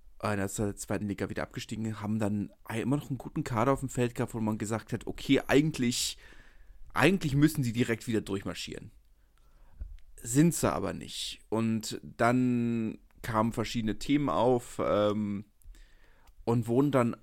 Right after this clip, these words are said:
aufgekauft von dem, was sie damals groß erklärt haben, siebenundsechzig reichsten Franzosen. Ähm, wo man dachte, okay, ja,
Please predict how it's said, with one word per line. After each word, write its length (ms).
aufgekauft 640
von 300
dem, 560
was 320
sie 80
damals 380
groß 560
erklärt 500
haben, 240
siebenundsechzig 960
reichsten 560
Franzosen. 800
Ähm, 500
wo 60
man 100
dachte, 280
okay, 380
ja, 320